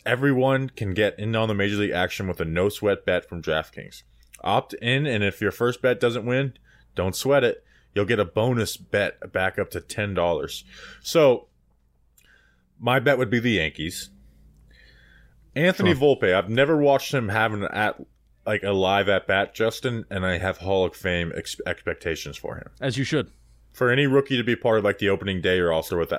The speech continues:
Speaker 1: with only playing, like, twenty-something games of triple A, like, I, you gotta be a Hall of Famer for me. Like, we, we, this, this kid better be the next Derek Jeter.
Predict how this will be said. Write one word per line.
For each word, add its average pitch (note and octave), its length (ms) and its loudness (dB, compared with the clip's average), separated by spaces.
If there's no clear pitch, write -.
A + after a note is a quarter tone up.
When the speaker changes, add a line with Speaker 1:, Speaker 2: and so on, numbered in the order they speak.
Speaker 1:
with F2+ 160 -6
only F#2 160 0
playing, F2 260 -2
like, E2 160 -4
twenty-something F2+ 580 -6
games E2 280 -2
of D#2 100 -4
triple E2 360 -2
A, D2 200 2
like, - 360 -8
I, D2 140 -6
you E2 180 -4
gotta E2 180 2
be E2 100 -2
a D#2+ 60 0
Hall D#2+ 200 -2
of - 60 -12
Famer E2+ 300 -4
for - 260 -14
me. - 60 -20
Like, - 140 -8
we, F#2 120 -2
we, G2 180 -4
this, G2+ 240 -2
this G2 280 -6
kid G2+ 280 -6
better F#2 200 2
be E2 120 -2
the D#2+ 100 -4
next D#2+ 320 -4
Derek D#2 240 -2
Jeter. G2 380 -6